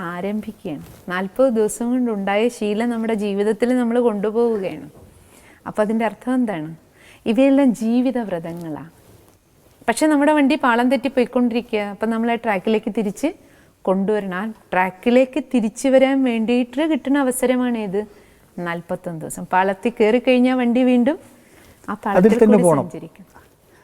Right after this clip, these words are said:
Speaker 2: അപ്പം അത് കണ്ടിന്യൂ ചെയ്യായിരിക്കും നല്ലത്.
Speaker 1: അല്ലെങ്കിലോ? ട്രാക്കിൽ നിന്ന് താഴെ ഇറങ്ങണമെന്നുണ്ടെങ്കിൽ ഓർമ്മ വേണം. ട്രാക്കിൽ നിന്ന്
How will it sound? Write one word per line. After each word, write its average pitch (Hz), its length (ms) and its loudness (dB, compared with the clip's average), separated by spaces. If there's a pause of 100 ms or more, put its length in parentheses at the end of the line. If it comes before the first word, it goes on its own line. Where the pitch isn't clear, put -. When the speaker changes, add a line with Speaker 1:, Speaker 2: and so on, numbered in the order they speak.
(100)
Speaker 2:
അപ്പം 170 180 2
അത് 233 140 6
കണ്ടിന്യൂ 208 340 6
ചെയ്യായിരിക്കും 185 420 6
നല്ലത്. 120 280 -2 (840)
Speaker 1:
അല്ലെങ്കിലോ? 226 400 2 (680)
ട്രാക്കിൽ 180 340 -2
നിന്ന് 220 120 0 (100)
താഴെ 180 320 0
ഇറങ്ങണമെന്നുണ്ടെങ്കിൽ 262 680 0
ഓർമ്മ 220 380 -4
വേണം. 226 320 -6 (440)
ട്രാക്കിൽ 185 360 -4
നിന്ന് 214 160 -4